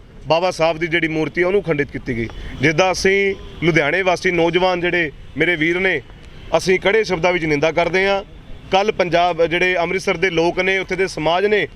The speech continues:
ਜਿਹੜੀ ਬੰਦ ਦੀ ਅਪੀਲ ਕੀਤੀ, ਅਸੀਂ ਉਹਦਾ ਵੀ ਸਮਰਥਨ ਕਰਦੇ ਹਾਂ। ਇਸ ਲਈ ਅਸੀਂ ਲੁਧਿਆਣੇ ਦੇ ਡੀ ਸੀ ਸਾਹਿਬ ਨੂੰ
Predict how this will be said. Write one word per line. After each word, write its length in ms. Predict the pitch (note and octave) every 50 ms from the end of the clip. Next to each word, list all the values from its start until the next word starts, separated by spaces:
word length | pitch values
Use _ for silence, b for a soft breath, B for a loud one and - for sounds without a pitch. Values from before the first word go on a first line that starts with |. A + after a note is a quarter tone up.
| - - - - - - - -
ਜਿਹੜੀ 280 | B2+ F3+ G3+ G#3 G3+
ਬੰਦ 280 | F#3 C#3+ D3+ E3+ F#3+ G#3
ਦੀ 100 | G#3 G#3+
ਅਪੀਲ 260 | G3+ - F#3+ F#3+ G3
ਕੀਤੀ, 280 | F3+ E3+ F3+ - F#3 F#3
ਅਸੀਂ 140 | D#3+ D#3 F3+
ਉਹਦਾ 160 | F#3 F#3+ A3
ਵੀ 100 | A3+ A3+
ਸਮਰਥਨ 380 | E3 F#3+ F3+ E3+ D3 F3+ E3+
ਕਰਦੇ 320 | D3 D#3+ D#3 D3 D3 D3 C#3+
ਹਾਂ। 120 | B2+ A#2 - - - - - - -
ਇਸ 180 | - F3+ F3+ -
ਲਈ 140 | G#3 G#3 G#3
ਅਸੀਂ 160 | E3 F3 G3
ਲੁਧਿਆਣੇ 420 | G3 G3 E3 E3 D3+ D#3 F3 F#3
ਦੇ 140 | F3+ F3+ F#3+
ਡੀ 140 | F3+ D3+ D#3
ਸੀ 120 | - D#3
ਸਾਹਿਬ 260 | D#3+ - F3+ E3+ F3 F3
ਨੂੰ 280 | F#3+ F#3+ F#3+ F#3+ G3